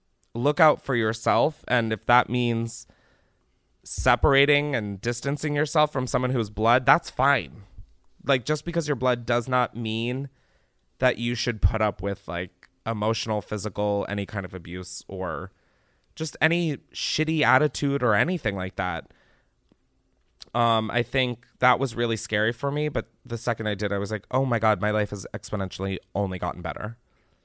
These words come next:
in that department." Mental health, you're playing with that theory.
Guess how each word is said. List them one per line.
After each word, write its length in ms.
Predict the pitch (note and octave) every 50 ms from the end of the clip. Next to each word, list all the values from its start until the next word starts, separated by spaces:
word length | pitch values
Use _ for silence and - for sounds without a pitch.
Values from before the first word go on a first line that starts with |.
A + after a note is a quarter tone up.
| _ _ _ _ _ _ _ _ _
in 100 | C#3+ C3+
that 160 | B2 G#2+ F#2
department." 420 | - - - F2 - - A1+ A1 _ _ _ _ _ _ _ -
Mental 240 | C3 C#3+ C#3+ D3 C#3
health, 280 | C#3+ C#3 C#3 - _ _ _ _ _ _ _ _ - _ _ _ _ _ _
you're 160 | - A#2 C#3
playing 220 | _ - D3 C#3+
with 100 | B2 G#2+
that 200 | - A#2+ D3 -
theory. 360 | - A2+ G2+ F#2+ F#2+ G#2 A#2